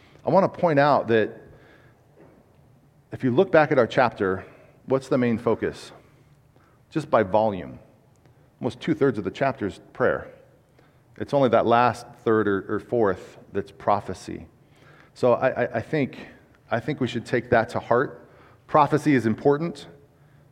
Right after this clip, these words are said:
but it is not a substitute for prayer, and it's not a substitute for making disciples, for loving, for, for keeping the Great Commission and the Great Commandment.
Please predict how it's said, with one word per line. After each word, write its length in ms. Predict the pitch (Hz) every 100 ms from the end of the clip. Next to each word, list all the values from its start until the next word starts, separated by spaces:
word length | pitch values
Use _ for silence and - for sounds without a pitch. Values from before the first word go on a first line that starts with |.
| -
but 100 | 120
it 80 | 117
is 140 | 104
not 200 | 117 117
a 60 | 110
substitute 580 | 127 110 - - 120
for 120 | - 107
prayer, 580 | - 107 113 127 - -
and 100 | 107
it's 160 | 107 -
not 220 | 120 123
a 60 | 117
substitute 720 | 120 104 113 110 98 98 - _ _ _ _ _ _ _ _ _
for 100 | -
making 300 | 104 98 101
disciples, 600 | 92 92 90 - 78 - - - _
for 160 | 95
loving, 460 | 92 95 90 85 87
for, 240 | - 95
for 320 | - 92 71 - _ _ _ _
keeping 380 | - 139 131 104
the 80 | 95
Great 400 | 92 104 104 104
Commission 580 | 101 101 101 98 92 90
and 80 |
the 60 | 85
Great 240 | 95 92
Commandment. 720 | - 90 90 87 90 76 -